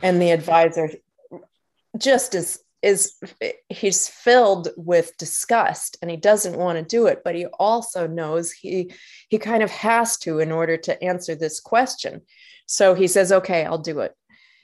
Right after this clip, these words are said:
And so he does it and he says, "All right, well, what, so now tell me the answer." And the shepherd says, "Well, you didn't understand. The answer was with you the whole time. Greed is that thing which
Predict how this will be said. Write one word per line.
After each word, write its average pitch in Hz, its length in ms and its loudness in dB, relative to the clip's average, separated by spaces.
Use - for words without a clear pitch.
And 170 240 2
so 165 260 2
he 170 180 -4
does 160 320 0
it 170 240 -6
and 156 320 -6
he 165 100 -12
says, 170 240 -4
"All 185 140 2
right, 147 260 -2
well, 156 380 -4
what, 165 300 -2
so 156 280 -2
now 160 240 -2
tell 165 240 -8
me 156 140 -10
the 156 180 -8
answer." 220 320 -6
And 156 240 -12
the 156 40 -10
shepherd 156 460 -6
says, 156 300 -6
"Well, 185 440 0
you 175 180 -4
didn't 190 260 -2
understand. 170 920 -6
The 170 120 -4
answer 175 340 -2
was 151 200 -6
with 156 260 -4
you 147 100 -8
the 165 100 -8
whole 151 260 -4
time. - 560 -10
Greed 170 480 -2
is 143 160 -8
that 147 300 -2
thing 139 380 -6
which 160 440 -2